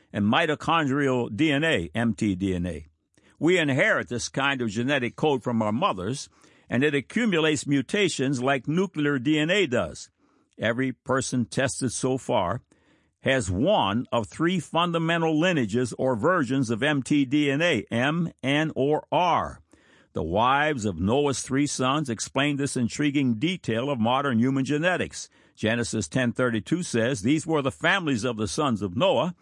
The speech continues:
according to their generations in their nations, and from these the nations were divided on the earth after the flood." Geneticists worked out the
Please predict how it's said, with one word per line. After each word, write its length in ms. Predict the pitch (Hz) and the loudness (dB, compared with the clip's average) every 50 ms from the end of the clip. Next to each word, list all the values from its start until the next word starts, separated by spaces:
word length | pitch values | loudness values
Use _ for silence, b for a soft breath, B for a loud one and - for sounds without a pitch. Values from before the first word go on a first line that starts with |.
| b b b b b b b b | b b b b b b b b
according 440 | - - - - 202 240 214 180 143 | -8 -6 0 2 2 4 4 2 0
to 120 | - 156 | 0 0
their 180 | 131 127 131 123 | 0 2 0 0
generations 800 | 92 80 127 135 131 123 113 113 113 120 127 - 139 107 87 147 | 0 0 0 0 0 0 0 0 0 -2 -2 -2 -2 0 0 0
in 160 | 190 208 185 | 0 0 0
their 220 | 156 151 139 123 | 0 2 2 2
nations, 600 | 110 110 104 98 90 - - 143 175 185 - - b b b b b b b b b | 2 0 0 -2 -2 -4 -4 -4 -4 -6 -8 -12 b b b b b b b b b
and 260 | - 147 156 156 135 | 0 0 2 0 0
from 300 | - 175 190 196 160 131 | 0 2 2 2 2 2
these 340 | 127 185 214 185 170 160 131 | 2 2 2 2 0 0 0
the 120 | 143 139 | 0 0
nations 420 | 127 143 160 160 - - 151 135 117 | 2 2 2 0 0 0 -2 -2 0
were 160 | 135 147 143 | 0 0 0
divided 500 | 127 131 107 156 190 185 156 131 135 131 | 0 0 2 2 2 2 2 0 0 0
on 180 | 135 143 143 135 | 0 0 0 0
the 140 | 131 - - | -2 0 0
earth 260 | 147 156 160 - _ - | 0 0 0 -2 _ -6
after 360 | - 120 123 - - - 139 | -2 -2 -2 -2 -4 -6 -6
the 100 | 123 131 | -6 -6
flood." 420 | - - - 165 156 113 82 90 - _ _ _ _ _ _ _ b b b b b b b b b b | -8 -4 0 0 0 0 -2 -4 -12 _ _ _ _ _ _ _ b b b b b b b b b b
Geneticists 680 | - 95 85 92 113 135 131 123 107 - 117 113 113 - | -4 -2 0 2 2 2 2 0 -2 -2 -2 -4 -4 -2
worked 340 | 98 82 107 120 117 - - | -2 -2 -2 -2 -2 -2 -2
out 260 | 117 117 120 131 - | -2 0 0 -2 -2
the 320 | - 101 95 98 95 78 | -2 -2 0 0 -2 -4